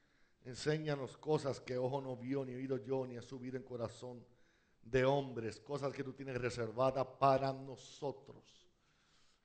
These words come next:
Señor, como tu iglesia que te ama, Señor, en el nombre de Jesús, Señor, que nadie en este lugar salga igual como llegó. Que tu Espíritu Santo avive esta palabra en cada corazón,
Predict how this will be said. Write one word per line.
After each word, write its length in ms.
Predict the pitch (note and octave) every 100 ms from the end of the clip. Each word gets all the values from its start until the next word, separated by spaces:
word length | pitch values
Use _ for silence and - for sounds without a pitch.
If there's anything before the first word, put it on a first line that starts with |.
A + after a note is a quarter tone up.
| -
Señor, 380 | A2+ B2 B2+
como 300 | - C3 C3
tu 120 | - C3+
iglesia 640 | A2+ B2 C3 - - G#2
que 140 | - A2
te 280 | - A2+
ama, 400 | A#2 B2+ A2 G2+ G2
Señor, 440 | G#2+ F#2 G2 G2+
en 120 | G#2+
el 200 | A2+ A#2
nombre 480 | C3 C#3+ C#3 C3+ C3 - _ _ _ -
de 260 | A#2 C3
Jesús, 640 | A2+ A2+ F#2+ - - D#3+ -
Señor, 300 | - A#2+ A#2
que 140 | C3
nadie 540 | C3 D#3+ F3 F#3 F#3+ F3
en 120 | D#3+
este 220 | E3 F#3
lugar 460 | F3+ D#3 F#2 G2 F2 - _ _ _ _ _ _ _
salga 540 | - - C#3+ C#3 C#3 B2
igual 460 | A#2+ B2 B2 B2+
como 220 | - C3
llegó. 400 | B2 B2 A2 G2+ F#2 _ _ - - _ _ _ _ _ _
Que 100 | -
tu 140 | - B2+
Espíritu 480 | - D#3+ D#3+ D#3+ D3
Santo 520 | - D3 D3 - B2+
avive 440 | A#2 D3 F3+ D#3+
esta 240 | C#3 - B2+
palabra 560 | C3 B2 C3 G#2+ G#2+
en 120 | A2 G2+
cada 340 | - A#2+ A#2+
corazón, 540 | B2 A#2+ G2+ - G#2+